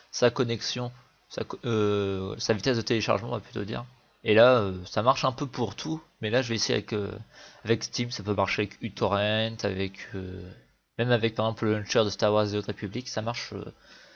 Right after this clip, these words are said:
dès lors que vous téléchargez, ça booste votre connexion. J'ai essayé aussi avec le Uplay, ça marche. Donc vous voyez, toc, là je suis en train de télécharger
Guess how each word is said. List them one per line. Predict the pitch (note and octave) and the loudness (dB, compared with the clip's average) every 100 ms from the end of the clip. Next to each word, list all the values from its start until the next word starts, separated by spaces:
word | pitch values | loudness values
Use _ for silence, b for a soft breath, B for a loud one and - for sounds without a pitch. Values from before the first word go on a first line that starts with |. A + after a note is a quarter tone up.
| B | B
dès | - C3+ | 6 8
lors | C#3 | 8
que | |
vous | C3+ | 4
téléchargez, | C#3 C3 C#3 C#3+ | 4 4 4 4
ça | C3 A2 | 4 2
booste | A#2 B2 | 2 0
votre | A2+ | 0
connexion. | A2 G2 F#2+ - - | 0 -6 -10 -14 -10
J'ai | G#2 | -8
essayé | F#2+ G#2+ | -4 -2
aussi | G#2 - | -2 0
avec | G#2+ | -2
le | A2+ - | -2 -6
Uplay, | G#2+ A#2 | -6 -6
ça | A2+ - | -6 -8
marche. | - - - B B B B - | -12 -16 -20 B B B B -8
Donc | A2 | -4
vous | |
voyez, | A#2 A2 A2 - _ _ _ _ _ | -2 -2 -2 -6 _ _ _ _ _
toc, | - A#2+ - - - - _ _ | -2 -2 -2 -12 -20 -20 _ _
là | - A2+ | -6 -4
je | G2+ | -2
suis | G#2 - G#2+ | -6 -6 -8
en | G#2 | -6
train | A2 | -6
de | G2 | -6
télécharger | A2 G#2 G2+ G2 F#2+ | -6 -6 -6 -8 -10